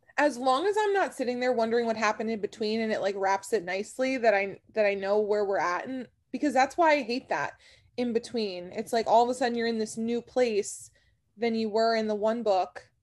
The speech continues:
and it's kind of, like, jarring sometimes. As long as you don't lose too much of that, you know, and you start in a good place of, like, explaining why they're there, then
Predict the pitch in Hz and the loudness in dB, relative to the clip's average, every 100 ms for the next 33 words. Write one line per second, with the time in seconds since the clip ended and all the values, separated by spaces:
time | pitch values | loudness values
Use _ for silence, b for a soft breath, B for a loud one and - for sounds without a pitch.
0 | _ _ _ _ _ _ - 226 214 214 | _ _ _ _ _ _ 0 2 2 2
1 | 226 226 - 233 226 226 202 220 220 - | 0 -2 -4 0 0 -2 0 -2 -2 2
2 | 208 220 247 269 311 302 330 330 339 370 | 4 4 2 -2 -6 -2 -2 0 -2 -6
3 | 339 - _ _ _ _ - 240 247 254 | -10 -16 _ _ _ _ -4 0 2 0
4 | 294 285 269 190 233 240 - 247 214 220 | 0 -2 -4 -4 -6 -8 -8 -6 0 -2
5 | - - 180 170 175 - 233 220 185 190 | -2 -6 -4 -4 -8 -10 -6 -4 -4 -4
6 | 202 196 - 214 190 190 - - 208 196 | -6 -6 -2 -2 -2 -8 -8 -6 -4 -4
7 | - 170 170 165 180 - 220 196 185 190 | -4 -8 -6 -8 -12 -12 -8 -8 -8 -6
8 | 185 180 165 165 185 156 151 170 180 | -4 -4 -6 -4 -4 -4 -6 -8 -12